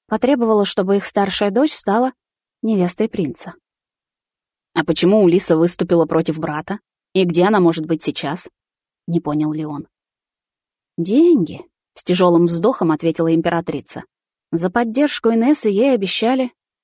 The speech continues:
остров Жемчужный». Опять с тяжёлым хрипом прошептала Беатрис. Но они ей лгали, я слышала. Никто не собирался на самом деле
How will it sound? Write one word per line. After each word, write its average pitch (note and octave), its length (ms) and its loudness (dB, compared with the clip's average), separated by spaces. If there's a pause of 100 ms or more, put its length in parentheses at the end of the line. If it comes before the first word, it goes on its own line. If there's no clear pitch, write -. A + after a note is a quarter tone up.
(720)
остров G#3+ 420 -4
Жемчужный». E3 720 -4 (500)
Опять A#3+ 360 0
с - 80 -6
тяжёлым F#3 400 2
хрипом B3+ 340 0
прошептала F3+ 540 -2
Беатрис. E3+ 580 -4 (680)
Но A3 220 -2
они A3+ 260 -2
ей G3+ 220 -4
лгали, F3+ 520 -8 (380)
я D#3+ 160 -2
слышала. - 580 -8 (540)
Никто F#3 400 0
не A#3+ 120 4
собирался F#3 600 0
на F3 120 2
самом E3+ 360 0
деле D#3+ 300 -6